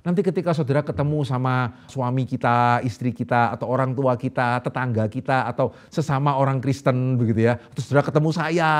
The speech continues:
misalnya, saudara lihat ya, rasanya bener deh, ini rasanya Pak Hendri ya, tapi kok sekarang jauh lebih bagus dari dulu di dunia ya. Nah itu namanya,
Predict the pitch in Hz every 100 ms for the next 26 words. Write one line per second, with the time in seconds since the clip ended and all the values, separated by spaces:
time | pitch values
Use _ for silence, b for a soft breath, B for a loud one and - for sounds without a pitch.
0 | 147 147 131 127 123 127 113 B B -
1 | 202 220 208 196 113 98 - b b 175
2 | - 196 156 110 104 101 76 147 214 196
3 | 202 196 151 113 95 98 98 69 69 b
4 | b b 190 240 226 - - _ - 190
5 | 214 165 127 160 135 113 110 165 131 110
6 | 123 123 107 113 117 135 110 87 78 73
7 | _ - 127 143 123 107 107